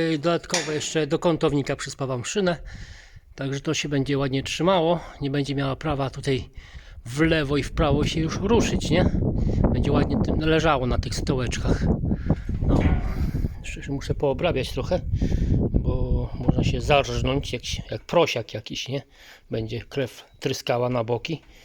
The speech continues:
Muszę to po-, ładnie poobrabiać szlifiereczką. Zaraz to zrobię. No, elegancko. No, spawareczkę już mam na miejscu. Teraz można spawać.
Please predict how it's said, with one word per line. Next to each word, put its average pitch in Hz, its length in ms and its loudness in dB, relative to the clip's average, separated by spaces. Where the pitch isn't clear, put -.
Muszę 139 160 -12
to 131 120 -6
po-, 147 140 0
ładnie 147 380 2
poobrabiać 156 680 4
szlifiereczką. 156 840 0
Zaraz 131 240 -6
to 135 120 -4
zrobię. 139 440 0
No, 127 220 -8
elegancko. 147 560 -4
No, - 100 -2
spawareczkę 208 720 4
już 160 140 4
mam 156 200 4
na 151 120 6
miejscu. 220 560 4
Teraz 170 220 2
można 156 280 4
spawać. 139 540 2